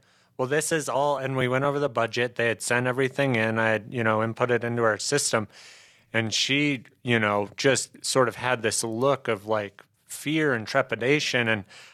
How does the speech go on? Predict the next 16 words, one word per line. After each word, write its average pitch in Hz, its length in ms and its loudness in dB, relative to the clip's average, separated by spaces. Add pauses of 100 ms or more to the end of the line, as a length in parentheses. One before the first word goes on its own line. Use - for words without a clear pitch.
(260)
she's 123 340 -2
like, 120 280 -2 (120)
"You 127 140 -6
know, 123 380 0 (120)
that's 143 300 0
something 127 400 0
we 120 80 0
need 120 220 0
to 113 80 2
address." 107 500 0
And 120 100 -2
they 113 120 2
came 165 260 -4
back 160 320 0
in 123 300 -2
to, 113 260 0